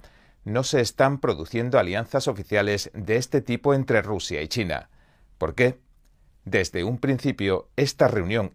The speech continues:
entre Putin y Xi se centró en dos cosas. Una,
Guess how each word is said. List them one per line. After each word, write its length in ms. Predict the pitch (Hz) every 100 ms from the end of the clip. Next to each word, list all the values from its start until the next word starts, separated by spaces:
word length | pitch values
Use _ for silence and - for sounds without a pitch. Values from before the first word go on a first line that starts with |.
| -
entre 320 | 101 85 82
Putin 420 | 117 120 92 78 -
y 120 | 76
Xi 340 | - 110 92 - _
se 220 | - - 113
centró 360 | 113 104 135
en 60 | 139
dos 160 | 107
cosas. 480 | - 71 - - - - -
Una, 380 | 135 139 135